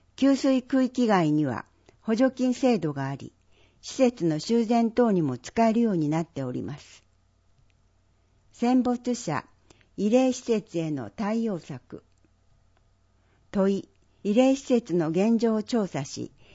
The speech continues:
維持管理が困難になり、支援を求める施設は支援すべきでは。答え、維持管理が困難と認められる場合は、国の補助を受けて、市が移設や埋設を行うことができます。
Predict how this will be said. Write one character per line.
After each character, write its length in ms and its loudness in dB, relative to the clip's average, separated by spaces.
維 100 0
持 140 0
管 280 4
理 80 2
が 140 0
困 300 2
難 160 2
に 120 0
な 160 0
り、 200 -8
支 200 0
援 220 6
を 40 2
求 260 2
め 160 4
る 80 -4
施 120 -8
設 320 -4
は 280 -6
支 200 -2
援 180 2
す 120 -10
べ 140 -4
き 120 -8
で 140 -8
は。 120 -12
答 380 -2
え、 160 -4
維 80 -2
持 140 0
管 240 4
理 80 0
が 140 0
困 280 0
難 220 0
と 100 -6
認 260 0
め 120 2
ら 100 0
れ 160 -2
る 100 -2
場 180 -4
合 180 -8
は、 200 -12
国 260 2
の 160 2
補 120 0
助 140 0
を 120 2
受 220 -4
け 60 -20
て、 240 -10
市 200 -2
が 220 0
移 80 -4
設 360 -2
や 260 0
埋 240 0
設 320 -2
を 100 0
行 120 -4
う 60 -4
こ 140 -6
と 140 -4
が 120 -4
で 140 -8
き 140 -10
ま 180 -6
す。 240 -20